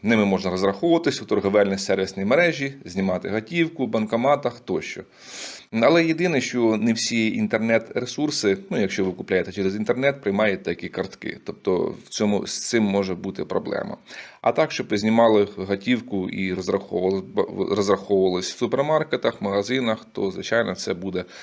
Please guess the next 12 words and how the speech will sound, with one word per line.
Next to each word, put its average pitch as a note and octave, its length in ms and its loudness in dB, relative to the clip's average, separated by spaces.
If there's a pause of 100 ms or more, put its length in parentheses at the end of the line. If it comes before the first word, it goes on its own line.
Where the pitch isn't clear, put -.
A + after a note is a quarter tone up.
(300)
працювати. - 580 -4
Картка - 380 -2
буде F#2 220 -8
працювати. - 680 -8
І D3 80 -2
на G2+ 100 2
вашу G2+ 280 2
карту G#2 280 2
теж F#2+ 320 -2 (440)
можуть F#2+ 400 -2
переводити F#2 600 0 (340)
кошти. - 380 -10